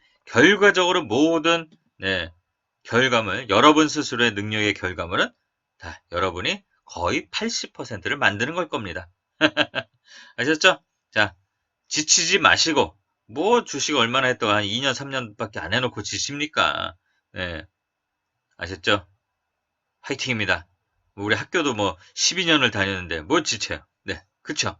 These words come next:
<laughs> 그렇게 이렇게 편한 것만 찾아갖고 어떻게 합니까? 로또나 되던가 그러면.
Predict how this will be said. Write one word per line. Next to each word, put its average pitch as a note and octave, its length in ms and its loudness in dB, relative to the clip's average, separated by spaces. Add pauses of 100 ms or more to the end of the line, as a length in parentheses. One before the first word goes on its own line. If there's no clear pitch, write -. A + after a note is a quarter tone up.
(100)
<laughs> - 1160 -6
그렇게 G3+ 280 4
이렇게 A#2+ 180 2
편한 F#3 300 -2
것만 A#2+ 200 0
찾아갖고 A2 520 -4
어떻게 B2 200 -6
합니까? F#2 260 -4
로또나 A#2 400 2
되던가 G2 380 0
그러면. G#2 480 -4